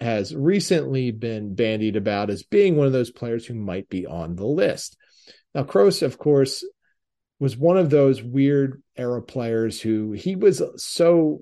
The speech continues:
tied at the hip with Jogi Löw that when Löw decided to flip the roster and get rid of Muller, Boateng, and Hummels, he kept Toni Kroos around,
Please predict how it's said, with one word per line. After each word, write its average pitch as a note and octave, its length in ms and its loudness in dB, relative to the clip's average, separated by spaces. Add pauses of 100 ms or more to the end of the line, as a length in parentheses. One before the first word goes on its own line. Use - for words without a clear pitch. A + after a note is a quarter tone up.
tied C#3+ 280 -2
at C#3+ 100 0
the A2+ 80 -10
hip C3 280 -10
with A2 160 -10 (220)
Jogi G#2+ 320 -6
Löw A#2 460 -2
that G2+ 240 -6 (440)
when D3 180 0
Löw F3+ 260 0
decided D#3+ 420 -4
to C3+ 80 -6
flip C#3+ 320 -2
the C#3 100 -4
roster B2+ 520 0
and A2 120 -8
get A#2 200 -8
rid A#2+ 160 -2
of A2+ 100 -8
Muller, A#2+ 400 -4
Boateng, A2 800 -6
and F#2 100 -12
Hummels, A#2+ 600 -8 (520)
he E3 180 -6
kept G#3+ 280 -4
Toni E3+ 220 0
Kroos C3 340 -2
around, F#2+ 560 -6